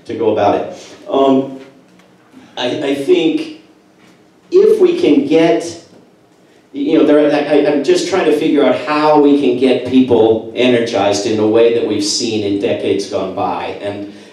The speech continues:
you know, one way is gonna be if we can actually educate people about something new that, that, that's new to them, they don't know about, such as what's happening with bases in Korea or Japan or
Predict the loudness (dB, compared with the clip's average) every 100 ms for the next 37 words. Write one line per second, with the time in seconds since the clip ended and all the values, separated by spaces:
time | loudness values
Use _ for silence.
0 | -20 _ _ -10 -6 -4 0 0 2 2
1 | 2 2 2 0 -2 -2 -4 -2 0 0
2 | -2 -6 -6 -6 -6 -6 -4 -2 -4 -4
3 | -4 -4 -2 0 0 0 -2 -2 -4 -2
4 | -4 -4 0 2 2 0 0 -2 -4 -4
5 | -4 -2 -2 2 4 4 4 2 0 -2
6 | -4 0 2 2 2 2 2 0 -4 -8
7 | 0 2 4 2 2 0 0 0 -2 -2
8 | -2 0 0 -2 -4 -4 -4 -4 -4 -2
9 | 2 4 4 0 -4 -6 -4 0 0 0
10 | 0 -4